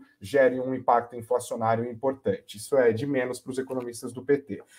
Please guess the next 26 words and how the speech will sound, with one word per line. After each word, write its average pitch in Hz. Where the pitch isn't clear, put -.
Foi 190
justamente 196
isso 202
que 196
deixou 175
o -
mercado, 165
é, 127
inquieto 190
ao 131
longo 127
dos 120
últimos 117
meses 139
e 180
o 165
arcabouço 147
fiscal 131
vem 139
pra, 139
pelo 143
menos, 131
tentar 131
dirimir 131
um 147
pouquinho 127